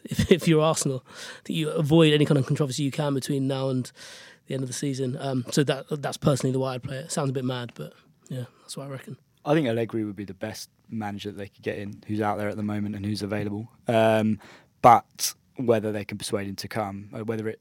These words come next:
Speaker 2: feels like an enticing project, I don't know. Um, Ar-, Arteta's the one I'd really like to see. I think it would just be really interesting to see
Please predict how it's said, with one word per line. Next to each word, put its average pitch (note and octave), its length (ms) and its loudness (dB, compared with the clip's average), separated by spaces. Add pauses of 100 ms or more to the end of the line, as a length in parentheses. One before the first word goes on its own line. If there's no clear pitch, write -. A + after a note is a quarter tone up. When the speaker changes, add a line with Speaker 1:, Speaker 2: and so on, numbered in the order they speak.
(100)
Speaker 2:
feels A2+ 340 0
like G#2+ 160 -2
an A#2 60 -4
enticing G#2+ 420 -4
project, G#2+ 420 -8
I A2+ 60 -8
don't G2+ 160 -10
know. G2+ 260 -10 (360)
Um, A2 580 6 (500)
Ar-, C3+ 300 4
Arteta's C3+ 300 4
the G#2+ 80 0
one G#2+ 120 -2
I'd G2+ 120 -8
really G2+ 160 -8
like A2 220 -4
to - 40 -10
see. G2 160 -10
I F#2+ 40 -12
think G2+ 200 -14
it - 40 -12
would G2+ 80 -12
just G#2+ 120 -12
be G#2+ 80 -6
really G2+ 260 -8
interesting G#2+ 360 -8
to G2+ 100 -12
see G2+ 440 -6